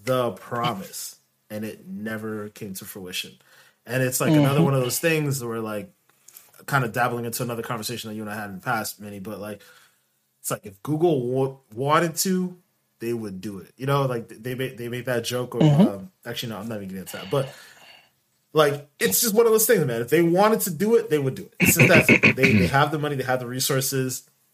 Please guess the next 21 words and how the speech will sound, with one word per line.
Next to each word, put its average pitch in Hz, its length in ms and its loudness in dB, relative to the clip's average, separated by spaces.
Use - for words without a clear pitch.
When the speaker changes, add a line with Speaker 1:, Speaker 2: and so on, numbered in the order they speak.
Speaker 1:
they 117 80 -6
have 123 140 2
the 117 40 -8
technology. 139 1080 2
Why? 107 360 -4
<laughs> - 240 4
Like, 190 280 2
why 143 320 2
not 147 300 4
make 139 160 0
this 113 220 6
Speaker 2:
Yeah. 98 60 4
Speaker 1:
platform 120 420 -2
better? 120 380 -2
Come 156 220 2
at, 151 380 4
you 151 80 -4
know, 107 140 -2
come, 156 360 0
come 190 260 2
for 170 480 0